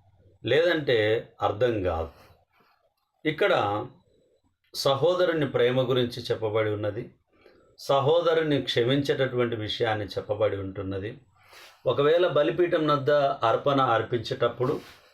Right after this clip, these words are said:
ఒకవేళ నీ సహోదరుని విషయంలో ఏదైనా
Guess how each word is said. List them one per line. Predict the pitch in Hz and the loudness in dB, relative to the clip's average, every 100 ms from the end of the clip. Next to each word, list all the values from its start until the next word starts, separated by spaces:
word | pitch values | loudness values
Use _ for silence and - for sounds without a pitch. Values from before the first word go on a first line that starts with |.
| _ _ 107 | _ _ -2
ఒకవేళ | 107 139 160 | 2 2 2
నీ | 147 | 0
సహోదరుని | 135 139 143 170 175 160 156 | 0 0 2 2 2 2 2
విషయంలో | 139 147 139 135 | 0 0 0 0
ఏదైనా | 131 123 120 120 117 | 2 2 2 2 -2